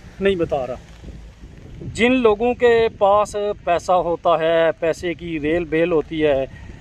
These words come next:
घर, गाड़ी, बंगला, मकान, कारोबार, हर चीज़, तो वो लोग कहते हैं कि अल्लाह हम पर बहुत ज़्यादा राज़ी है।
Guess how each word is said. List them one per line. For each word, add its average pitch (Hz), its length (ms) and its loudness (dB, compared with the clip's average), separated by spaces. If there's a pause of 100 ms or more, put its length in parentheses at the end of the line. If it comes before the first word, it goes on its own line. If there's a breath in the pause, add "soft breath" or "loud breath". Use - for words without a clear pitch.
(140 loud breath)
घर, 160 800 2
गाड़ी, 151 720 -2 (300 loud breath)
बंगला, 170 400 2
मकान, 160 580 0
कारोबार, 170 680 0
हर 180 180 2
चीज़, 160 260 -12 (420 soft breath)
तो 220 100 2
वो 240 140 4
लोग 220 240 2
कहते 214 300 -2
हैं 208 220 0
कि 220 120 -4
अल्लाह 196 280 2
हम 180 120 -2
पर 180 200 -2
बहुत 165 260 -6
ज़्यादा 151 260 0
राज़ी 131 280 -4
है। 117 100 -10